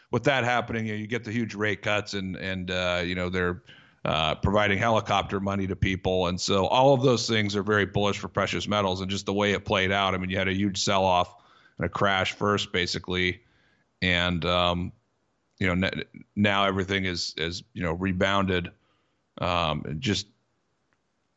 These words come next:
with huge momentum behind it. So it really, I mean, covid nineteen really accelerated, um, the bullish case for precious metals. And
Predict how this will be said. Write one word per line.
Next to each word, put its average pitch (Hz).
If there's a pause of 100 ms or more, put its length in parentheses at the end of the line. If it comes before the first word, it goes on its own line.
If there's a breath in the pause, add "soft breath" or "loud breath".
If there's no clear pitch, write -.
(140)
with 95
huge 110
momentum 95
behind 92
it. 85
So 131
it 127
really, 147
I 107
mean, 113 (200)
covid 131
nineteen 117
really 107
accelerated, 98 (800)
um, 92 (760)
the 120
bullish 110
case 98
for -
precious 98
metals. 95
And 113